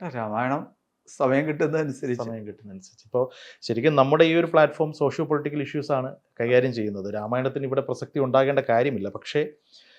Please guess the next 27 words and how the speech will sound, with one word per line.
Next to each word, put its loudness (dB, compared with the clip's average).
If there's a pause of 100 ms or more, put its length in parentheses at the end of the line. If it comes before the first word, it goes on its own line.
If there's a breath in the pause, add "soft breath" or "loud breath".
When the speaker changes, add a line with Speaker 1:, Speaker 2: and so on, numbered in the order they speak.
(360 soft breath)
Speaker 2:
ആ, 4
അടുത്തിടെ 2
മാധ്യമം 2
ദിനപത്രത്തിൽ -4
വന്നൊരു -2
ലേഖനം -2 (240)
രാമായണവുമായി -6
ബന്ധപ്പെട്ടിട്ട് -12
അത് -4
വലിയ 0
വിവാദങ്ങൾക്ക് 2
വഴിവരുത്തിട്ടിരിക്കുകയാണ്. 0 (1120 soft breath)
ആ 6
ഒരു 6
സാഹചര്യത്തിൽ 4 (480)
രാമായണം 4
വീണ്ടും -2
സജീവ 0
ചർച്ചാ 0
വിഷയമാവുകയാണ്. -4 (840)
ഈ -4
മാധ്യമത്തിൽ 4
വന്ന 4
ലേഖനവുമായി 2
ബന്ധപ്പെട്ട് -4
പല 0
ആൾക്കാരും -4